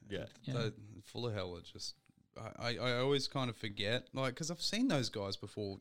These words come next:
Speaker 3: ages ago, but, like, I always forget what their sound used to be like. But I know they have a lot of noise shit involved
Speaker 2: Yeah.
Speaker 3: with,
Speaker 1: Yeah.
Speaker 3: like, that, um, like, that almost kinda, like, crusty grind sound in a way.
Speaker 1: Yeah,
Speaker 3: Like
Speaker 2: Yeah,
Speaker 1: exactly.
Speaker 2: 'cause they started out as, like, a straight grindcore band.
Speaker 3: Yeah.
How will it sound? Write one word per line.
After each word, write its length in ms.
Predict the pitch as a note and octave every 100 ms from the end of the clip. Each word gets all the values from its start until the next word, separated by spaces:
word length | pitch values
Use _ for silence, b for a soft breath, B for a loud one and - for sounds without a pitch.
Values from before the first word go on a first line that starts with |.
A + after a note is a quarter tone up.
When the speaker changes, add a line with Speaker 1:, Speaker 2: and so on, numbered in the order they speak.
| A2+
Speaker 3:
ages 360 | A#2 C#3+ C#3
ago, 240 | A#2+ G2 F#2+
but, 140 | F#2+
like, 200 | G#2+ C3
I 40 | D#3
always 240 | A#3+ -
forget 280 | - A2 C3
what 140 | C#3+
their 100 | G#2
sound 320 | - F#2+ F#2 F#2
used 160 | F#2
to 40 | -
be 80 | E2+
like. 200 | G2+ A2+
But 100 | A#2
I 80 | A#2+
know 160 | C#3
they 140 | C#3 A#2
have 120 | G#2+
a 40 |
lot 140 | G#2 G2
of 100 | F#2
noise 240 | G2 G#2
shit 320 | - - G2+
involved 460 | F2 G2 F#2 F2+ F#2+
Speaker 2:
Yeah. 220 | C3 C3+
Speaker 3:
with, 100 | -
Speaker 1:
Yeah. 220 | A2+ F#2 F2+
Speaker 3:
like, 260 | F#2 F#2
that, 360 | F#2 F#2 F2+ - B B B B B -
um, 840 | A2 G#2+ G2 F#2 F2+ E2+ E2+ E2 - _ -
like, 260 | F#2+ E2+ -
that 200 | D2+ - - -
almost 340 | B2 C3 B2+
kinda, 200 | - F#2+
like, 260 | F2 F2 -
crusty 380 | - F#2+ - F#2
grind 500 | F#2 F#2 F#2 G2 G#2
sound 400 | - F2+ F2 E2+
in 140 | F2
a 60 | F2+
way. 140 | A2 C#3+
Speaker 1:
Yeah, 140 | A2
Speaker 3:
Like 140 | D#2 E3+
Speaker 2:
Yeah, 60 |
Speaker 1:
exactly. 500 | F#3+ A3 C#3+ - G3
Speaker 2:
'cause 120 | F3
they 100 | G3
started 300 | F#3+ F#3 E3
out 140 | C#3 C#3
as, 100 | B2+
like, 120 | A#2+
a 60 | A2+
straight 360 | - B2+ A#2+
grindcore 640 | - A#2 B2 D3+ C#3 A#2+
band. 180 | A#2 A#2
Speaker 3:
Yeah. 300 | A2+ A2 G2